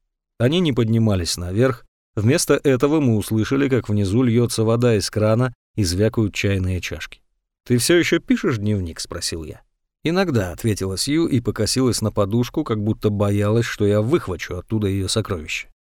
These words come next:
Я подождал несколько секунд, а затем проговорил очень печальным голосом. «Как бы мне хотелось прочитать, что ты пишешь о маме.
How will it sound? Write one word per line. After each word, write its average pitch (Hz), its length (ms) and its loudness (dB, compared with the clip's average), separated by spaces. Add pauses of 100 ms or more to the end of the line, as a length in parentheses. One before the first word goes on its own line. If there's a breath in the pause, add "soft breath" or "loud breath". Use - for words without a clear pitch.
(520)
Я - 200 -2
подождал 139 480 4
несколько 117 400 0
секунд, 139 580 -2
а 117 100 -2
затем 123 380 0
проговорил 113 600 2
очень 131 380 -2
печальным 110 760 0
голосом. 104 640 -2 (360)
«Как 190 300 2
бы 131 160 4
мне 139 320 2
хотелось 143 600 -4
прочитать, 127 840 -6
что - 240 -6
ты 120 120 -2
пишешь 120 520 -4
о 110 60 -4
маме. 107 640 -6